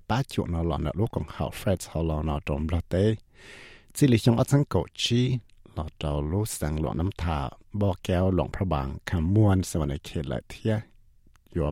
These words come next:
ba chuồn gì một số rồi xong ở sân nâng gậu này. Ở từ tàu bí cho họ là nó chỉ lý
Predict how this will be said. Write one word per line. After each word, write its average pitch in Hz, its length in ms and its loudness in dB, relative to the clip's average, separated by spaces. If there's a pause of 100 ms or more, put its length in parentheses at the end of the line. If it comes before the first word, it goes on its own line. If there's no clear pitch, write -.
ba 98 160 0
chuồn 71 240 -4
gì 71 100 -4
một 71 160 -6
số 82 160 -2
rồi 73 120 -6
xong 69 360 -6
ở 87 160 -4
sân 92 200 -6
nâng 80 160 -8
gậu 76 200 -4
này. 64 200 -6 (1040)
Ở 113 140 0
từ 165 100 4
tàu 123 200 6 (100)
bí 156 140 8
cho - 140 -2
họ 135 120 2
là 107 100 4
nó 90 160 2
chỉ 120 200 0
lý 110 120 4